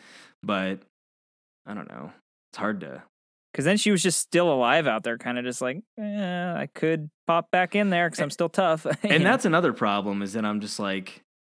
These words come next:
Speaker 1: "What are the consequences, you know, for, for her?" But for Max Lord, you know, he goes and reunites with his kid, and there's kind of just this positive, like, "Oh, they're
Speaker 2: I thought
Speaker 1: gonna be
Speaker 2: about that. I
Speaker 1: okay."
Speaker 2: thought they were gonna have some cops show up.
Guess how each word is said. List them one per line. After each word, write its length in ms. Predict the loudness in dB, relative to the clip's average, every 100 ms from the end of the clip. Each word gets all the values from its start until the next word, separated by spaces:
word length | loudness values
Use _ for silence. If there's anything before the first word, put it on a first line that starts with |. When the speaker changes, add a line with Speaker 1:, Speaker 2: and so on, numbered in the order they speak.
| _ _ _
Speaker 1:
"What 480 | -6 -2 -2 -2 -10 _ _ -4
are 100 | -2
the 100 | -2
consequences, 1300 | -4 -4 -4 -6 -8 -10 -10 -12 -14 -14 -16 -14 -14 -16 _ -8
you 120 | -8
know, 440 | -8 -10 -12 -14 -20
for, 440 | -10 -6 -6 -8 -8
for 220 | -8 -8
her?" 520 | -4 -2 0 0 -4
But 240 | -6 -6 -4
for 280 | -2 -2 -4
Max 460 | -4 -2 -2 -4
Lord, 400 | -6 -4 -2 -4
you 80 | -6
know, 160 | -6 -6
he 160 | -4
goes 220 | 0 0 0
and 100 | -2
reunites 480 | -2 0 0 -2 -4
with 140 | -8
his 160 | -10 -12
kid, 340 | -6 -2 -2
and 120 | -6
there's 120 | -10 -10
kind 220 | -8 -8
of 80 | -8
just 200 | -12 -12
this 120 | -14
positive, 800 | -12 -8 -6 -6 -8 -10 -12 -16 _ -20 -20 -8 -2
like, 220 | -2 2
"Oh, 260 | 4 4
they're 140 | 4 4
Speaker 2:
I 20 |
thought 80 | 6
Speaker 1:
gonna 140 | 6
be 40 | 4
Speaker 2:
about 80 | 4
that. 140 | 4
I 60 | 4
Speaker 1:
okay." 80 | 4
Speaker 2:
thought 160 | 4 4
they 80 |
were 80 | 4
gonna 160 | 4 4
have 340 | 4 4 2 -8 -8
some 240 | -4 -4
cops 340 | 2 2 2
show 260 | 0 0 0
up. 220 | -2 -4